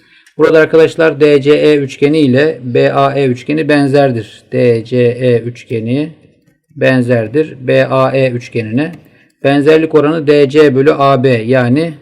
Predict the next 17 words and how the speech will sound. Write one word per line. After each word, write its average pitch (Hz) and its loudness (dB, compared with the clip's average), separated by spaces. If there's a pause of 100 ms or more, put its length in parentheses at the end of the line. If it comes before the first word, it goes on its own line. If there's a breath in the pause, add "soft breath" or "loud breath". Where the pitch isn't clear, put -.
(260)
bir 135 -2
bölü 127 2
iki 120 -6
ise, 151 -2 (1900 soft breath)
e, 131 -2 (540)
buradaki 143 0
C 135 0
E'nin 143 0
E 143 0
A'ya 139 2
oranı 143 2
da 165 0 (240)
yine 131 -2 (100)
bir 139 -2
bölü 143 2
iki 143 0
olacaktır. 120 -4